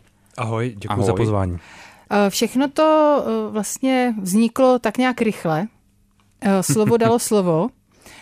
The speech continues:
Speaker 3: A já teda popíšu, jak to vzniklo, jo? Přišla mi do zprávy, eh, zpráva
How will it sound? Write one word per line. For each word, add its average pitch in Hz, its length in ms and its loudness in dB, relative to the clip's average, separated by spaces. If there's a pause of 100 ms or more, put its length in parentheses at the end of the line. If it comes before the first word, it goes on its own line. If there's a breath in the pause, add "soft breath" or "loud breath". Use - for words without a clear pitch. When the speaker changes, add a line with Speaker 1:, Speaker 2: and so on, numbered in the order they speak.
(180 loud breath)
Speaker 3:
A 202 600 2
já 202 200 2
teda 247 160 0
popíšu, 254 360 -2
jak 226 120 0
to 226 100 -2
vzniklo, 160 340 -2
jo? 151 180 -2 (920)
Přišla 254 340 0
mi 269 120 4
do 226 100 2
zprávy, 226 800 0
eh, 196 720 -2 (300)
zpráva 170 520 -2